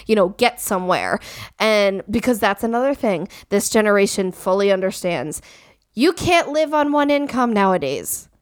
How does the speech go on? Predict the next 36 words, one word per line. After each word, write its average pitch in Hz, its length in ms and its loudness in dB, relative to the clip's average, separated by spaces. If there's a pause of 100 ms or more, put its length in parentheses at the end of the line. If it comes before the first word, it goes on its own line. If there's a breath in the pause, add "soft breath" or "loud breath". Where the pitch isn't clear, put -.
Just - 260 -2
period. 202 720 0 (180)
Like, 254 400 0
unless 277 440 0
you 294 240 2
have, 269 360 2
like, 233 240 0
two 285 180 -4
hundred 294 240 0
thousand 285 320 0
dollars 311 380 2
coming 233 320 0
in 214 220 2
for 226 200 2
your 208 280 -2
job 226 380 2
and 214 140 -6
you're, 226 160 0
like, 220 320 0 (460 loud breath)
somehow 269 520 0
rolling 254 380 2
in 202 120 0
it, 208 180 0
like, 202 200 -2
you're 220 140 0
big 220 280 2
up 247 160 2
in 247 60 -4
the 240 80 -2
company, 240 460 -2 (280 loud breath)
you 254 140 -4
cannot 277 400 0
live 254 140 2
on 226 160 0
one 214 160 2
income. 202 480 0